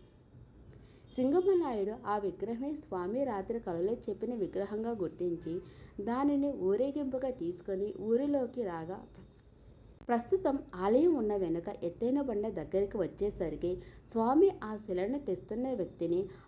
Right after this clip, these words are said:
ఆవహించి తాను లక్ష్మీ నృసింహునని చెప్పారట. ప్రథమంగా స్వామి ప్రతిమని ఇక్కడే దించారు. అందుకే దీనికి పాదం గుడి అని పేరు. ఇక్కడ స్వామివారి పాదం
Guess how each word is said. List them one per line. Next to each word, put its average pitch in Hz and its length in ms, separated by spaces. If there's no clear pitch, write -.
ఆవహించి 240 800
తాను 214 280
లక్ష్మీ 233 480
నృసింహునని 202 840
చెప్పారట. 170 500
ప్రథమంగా 262 640
స్వామి 208 440
ప్రతిమని 196 520
ఇక్కడే 202 540
దించారు. 160 560
అందుకే 262 420
దీనికి 214 640
పాదం 202 480
గుడి 196 220
అని 208 260
పేరు. 156 280
ఇక్కడ 330 260
స్వామివారి 269 720
పాదం 208 400